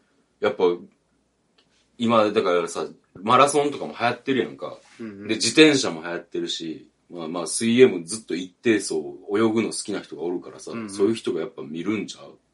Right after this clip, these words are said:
Speaker 1: 見て応援するんちゃう？
Speaker 2: うん。
Speaker 1: それはずっとへばりついて見てるっていうのは難しいかもしれんけど。
Speaker 2: そうやな。へばりついてたら、何時間かかるんかな、ゴールまでに。でも、
Speaker 1: ちょっと。
Speaker 2: そんなさ、
Speaker 1: うん。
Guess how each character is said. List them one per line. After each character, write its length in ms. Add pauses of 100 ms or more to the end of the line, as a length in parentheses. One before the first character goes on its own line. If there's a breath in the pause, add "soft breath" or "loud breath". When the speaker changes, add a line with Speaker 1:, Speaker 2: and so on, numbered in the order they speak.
(960)
Speaker 1:
見 140
て 80
応 200
援 80
す 140
る 60
ん 100
ち 40
ゃ 40
う？ 40
Speaker 2:
う 20
ん。 20
Speaker 1:
そ 140
れ 60
は 40
ず 200
っ 20
と 360 (160)
へ 120
ば 120
り 100
つ 120
い 80
て 100
見 120
て 120
る 120
っ 20
て 80
い 40
う 100
の 40
は 80
難 200
し 120
い 40
か 80
も 100
し 140
れ 80
ん 40
け 140
ど。 60 (560)
Speaker 2:
そ 400
う 60
や 80
な。 340
へ 120
ば 140
り 100
つ 140
い 100 (160)
て 120
た 160
ら、 240 (600)
何 280
時 120
間 160
か 100
か 100
る 60
ん 60
か 120
な、 100
ゴ 220
ー 20
ル 60
ま 160
で 80
に。 80 (1200)
で 80
も、 80
Speaker 1:
ち 160
ょ 20
っ 20
と。 60
Speaker 2:
そ 100
ん 160
な 120
さ、 440
Speaker 1:
う 80
ん。 160